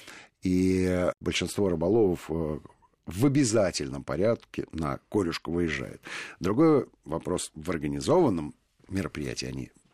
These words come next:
участвуют или просто поехали половить рыбу.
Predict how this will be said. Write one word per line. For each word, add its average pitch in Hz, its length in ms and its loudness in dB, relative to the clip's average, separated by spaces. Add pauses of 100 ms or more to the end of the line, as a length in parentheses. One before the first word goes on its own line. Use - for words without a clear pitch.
(140)
участвуют - 580 -8
или 120 240 4 (720)
просто 131 380 2
поехали 95 480 2
половить 80 360 -2
рыбу. 65 240 -6